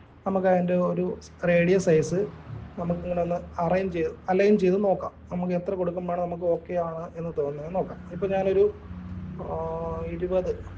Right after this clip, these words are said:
പതിനെട്ടൊക്കെ കൊടുക്കുമ്പോൾ എനിക്ക് ഓക്കെ ആയിട്ട് തോന്നുന്നുണ്ട്. അപ്പോൾ ഞാനൊരു, ഇതിന് ഒരു ഇരുപതൊക്കെ കൊടുക്കാം. ഓക്കെ, ഒരു ഇരുപത് കൊടുത്തു, ഓക്കെ കൊടുത്തു. ഇനി ഞാനപ്പോൾ കൊടുത്തേക്കുന്ന അതിൻ്റെ ആ ഒരു ഡാർക്ക് ഷെയ്ഡിനെ എനിക്ക് തലയുടെ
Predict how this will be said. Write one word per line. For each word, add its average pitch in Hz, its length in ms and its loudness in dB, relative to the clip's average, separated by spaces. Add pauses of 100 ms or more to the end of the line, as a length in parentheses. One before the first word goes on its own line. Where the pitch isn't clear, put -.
(380)
പതിനെട്ടൊക്കെ 180 640 0
കൊടുക്കുമ്പോൾ 180 420 2
എനിക്ക് 180 220 2
ഓക്കെ 170 140 0
ആയിട്ട് 180 200 0
തോന്നുന്നുണ്ട്. 165 360 0 (520)
അപ്പോൾ - 200 -8
ഞാനൊരു, 196 320 4 (180)
ഇതിന് 202 240 -2 (100)
ഒരു 202 100 2 (680)
ഇരുപതൊക്കെ 196 440 4 (100)
കൊടുക്കാം. 139 280 0 (680)
ഓക്കെ, 160 180 -6
ഒരു 170 160 0
ഇരുപത് 170 300 2
കൊടുത്തു, 151 280 0 (920)
ഓക്കെ 147 220 -2
കൊടുത്തു. 131 260 0 (1300)
ഇനി 226 160 8 (240)
ഞാനപ്പോൾ 214 440 4
കൊടുത്തേക്കുന്ന 202 460 4 (220)
അതിൻ്റെ 196 420 2
ആ - 80 6
ഒരു 196 180 4
ഡാർക്ക് 175 360 0
ഷെയ്ഡിനെ 170 420 -2
എനിക്ക് 175 240 -2 (140)
തലയുടെ 190 340 6